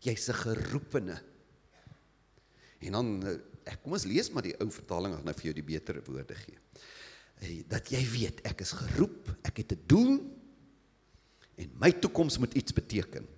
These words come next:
Nee, kom ons gaan terug. Verligte, eh, eh,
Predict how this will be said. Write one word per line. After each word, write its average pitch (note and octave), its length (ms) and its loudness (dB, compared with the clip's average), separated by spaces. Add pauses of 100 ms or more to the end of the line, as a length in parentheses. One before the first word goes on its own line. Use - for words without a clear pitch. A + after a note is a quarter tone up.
(800)
Nee, F#2 140 -4
kom A#2 140 0
ons A#2 80 2
gaan B2 180 -2
terug. - 340 -4 (3000)
Verligte, G2+ 640 -2
eh, F#2+ 260 -6
eh, D#2+ 220 -4